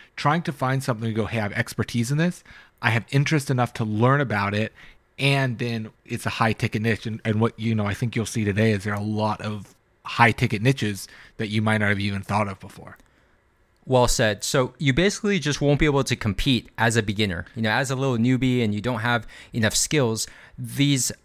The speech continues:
Speaker 2: high ticket, very profitable niches such as finance are brutally competitive.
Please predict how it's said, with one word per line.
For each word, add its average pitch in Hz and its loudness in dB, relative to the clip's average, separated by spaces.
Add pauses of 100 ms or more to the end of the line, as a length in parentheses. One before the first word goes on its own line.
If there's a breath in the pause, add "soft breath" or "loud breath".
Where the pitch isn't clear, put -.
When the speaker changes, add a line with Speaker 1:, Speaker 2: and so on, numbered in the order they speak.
(120)
Speaker 2:
high 156 -2
ticket, 139 -4
very 135 2
profitable 123 0
niches 107 -2
such - 2
as 110 -6
finance 101 -2 (260 loud breath)
are 131 4
brutally 113 0
competitive. 98 -4